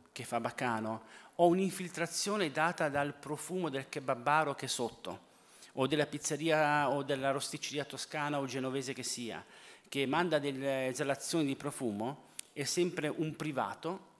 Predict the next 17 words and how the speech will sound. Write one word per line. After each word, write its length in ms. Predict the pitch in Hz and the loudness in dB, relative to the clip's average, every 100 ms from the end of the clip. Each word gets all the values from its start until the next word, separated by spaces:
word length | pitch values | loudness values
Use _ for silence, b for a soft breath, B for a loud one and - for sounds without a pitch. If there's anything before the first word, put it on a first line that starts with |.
| _ _ | _ _
che 180 | 156 151 | -2 0
crea 200 | 165 143 | 2 2
danno 560 | 139 113 117 139 165 - | 2 0 0 -2 -4 -4
a 80 | |
un 80 | 143 | -2
altro 220 | 120 - | -2 -4
privato. 640 | 123 123 107 92 92 87 - - | -8 -6 -6 -6 -8 -12 -14 -6
Non 160 | 127 | -2
mi 100 | 123 | -2
compete 520 | 120 123 110 98 - - _ _ _ _ _ _ _ | -2 -6 -8 -10 -12 -16 _ _ _ _ _ _ _
e 140 | - 131 | -6 -2
non 160 | 120 | -2
ci 140 | 117 131 | -2 -2
devo 140 | 123 | 0
mettere 400 | 117 101 - 113 | 0 -2 -6 -8
comunque 300 | 110 101 110 | -6 -8 -6
naso. 480 | 90 90 90 92 | -8 -8 -10 -12